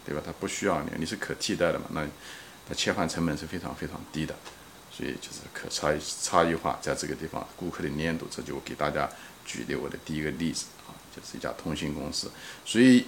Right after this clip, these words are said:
你另外一方面就是说，你一定要看到这个企业产业的政策，国家才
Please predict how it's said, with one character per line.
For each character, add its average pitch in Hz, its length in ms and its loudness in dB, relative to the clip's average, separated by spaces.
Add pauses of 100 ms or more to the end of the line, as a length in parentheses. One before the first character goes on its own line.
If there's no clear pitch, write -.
(100)
你 87 380 4
另 120 180 10
外 135 180 10
一 90 40 6
方 90 180 6
面 80 140 4
就 82 100 -2
是 85 80 -6
说， 82 100 0
你 76 160 0
一 92 120 0
定 104 140 0
要 87 120 4 (220)
看 92 200 -2
到 76 80 0
这 87 120 -4
个 87 80 -2
企 - 320 0
业 76 80 -2
产 - 340 -6
业 76 80 -2
的 71 60 -2
政 92 260 0
策， - 160 -4 (480)
国 76 180 4
家 92 380 6 (720)
才 - 340 -2